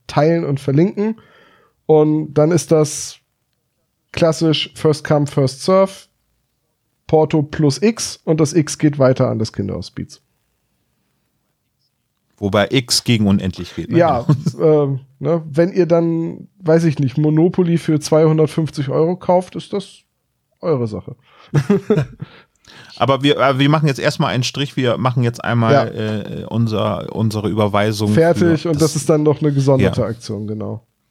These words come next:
Speaker 2: Genau. Ähm, und ich hatte halt gedacht, Mensch, wie wär's denn, das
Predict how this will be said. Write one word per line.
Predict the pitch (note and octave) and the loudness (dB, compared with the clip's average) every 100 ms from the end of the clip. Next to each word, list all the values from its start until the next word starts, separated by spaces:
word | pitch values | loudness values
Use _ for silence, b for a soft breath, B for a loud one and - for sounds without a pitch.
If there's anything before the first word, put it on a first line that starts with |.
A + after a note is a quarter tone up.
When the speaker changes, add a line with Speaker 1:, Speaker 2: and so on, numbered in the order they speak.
| _ _ _ _ _ _ _ _ - | _ _ _ _ _ _ _ _ -2
Speaker 2:
Genau. | G#2+ F2+ F2 b b b _ | 0 0 -2 b b b _
Ähm, | G2+ G2+ A2 - _ _ | 0 2 2 -2 _ _
und | - A#2+ | -2 0
ich | G2+ - | 2 0
hatte | C#3+ C#3 A#2+ | 2 2 4
halt | B2 - | 2 0
gedacht, | B2 B2+ C3+ - | 0 0 0 0
Mensch, | B2 B2+ - | 2 2 -2
wie | G#2+ A#2 | -4 0
wär's | B2+ C#3 | 2 2
denn, | - C3+ C#3+ - _ - | 0 2 0 -2 _ -12
das | G2+ - | -12 -12